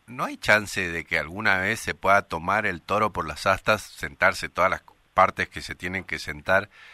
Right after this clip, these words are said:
y más allá de hablar de una cuestión coyuntural como es el precio del boleto, se puede hablar en serio, definitivamente, de una cuestión integral y, por ejemplo, esto que vos bien planteás, que la lógica no sea,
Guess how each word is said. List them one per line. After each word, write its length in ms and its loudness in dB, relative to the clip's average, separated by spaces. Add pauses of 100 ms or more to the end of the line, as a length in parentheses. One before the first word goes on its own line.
(140)
y 120 -12
más 220 -2
allá 240 2
de 120 2
hablar 260 0
de 60 -6
una 180 0
cuestión 300 -10
coyuntural 680 0
como 260 -6
es 120 -8
el 120 -6
precio 300 -8
del 80 -4
boleto, 340 -8
se 160 -8
puede 200 0
hablar 260 0 (480)
en 340 -10
serio, 800 -4
definitivamente, 1120 -6
de 100 -6
una 180 -6
cuestión 360 -8
integral 840 -2
y, 100 -14
por 200 -6
ejemplo, 560 -2
esto 260 -6
que 80 -8
vos 220 -4
bien 180 -2
planteás, 640 0 (560)
que 140 -8
la 120 2
lógica 460 0
no 180 0
sea, 560 4